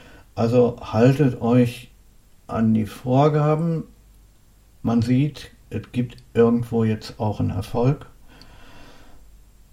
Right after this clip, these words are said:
Lasst uns den Erfolg genießen und auch,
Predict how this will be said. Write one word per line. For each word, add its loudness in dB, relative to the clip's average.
Lasst 2
uns 4
den 6
Erfolg 0
genießen 2
und 2
auch, -2